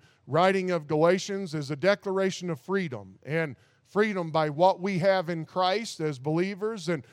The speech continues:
how we can live and, and enjoy what, what God is doing in our lives, and, and understanding that, that our salvation is based totally upon His work, His power, and, and so with that, we can,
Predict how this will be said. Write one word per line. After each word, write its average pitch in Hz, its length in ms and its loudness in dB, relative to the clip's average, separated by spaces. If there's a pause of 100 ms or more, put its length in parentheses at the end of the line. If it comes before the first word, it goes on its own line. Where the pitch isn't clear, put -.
(180)
how 202 240 6
we 190 160 2
can 156 220 -8
live 190 440 0
and, 156 200 -4
and 165 220 -2
enjoy 165 680 0 (320)
what, 160 240 2
what 156 240 0
God 185 280 2
is 156 140 -6
doing 190 380 2
in 180 80 -4
our 165 180 0
lives, 175 540 -2
and, 147 180 -4 (280)
and 160 180 -4
understanding 196 920 -4
that, 160 360 -2
that 156 160 -2
our 156 180 0
salvation 180 840 -2
is 156 180 -6
based 165 340 -2
totally 196 400 2
upon 170 380 2 (280)
His 214 340 2
work, 190 480 4
His 214 280 -2
power, 185 720 0
and, 160 300 0 (360)
and 156 240 -6
so 196 200 4
with 190 400 4
that, 180 360 0
we 170 120 2
can, 160 320 -4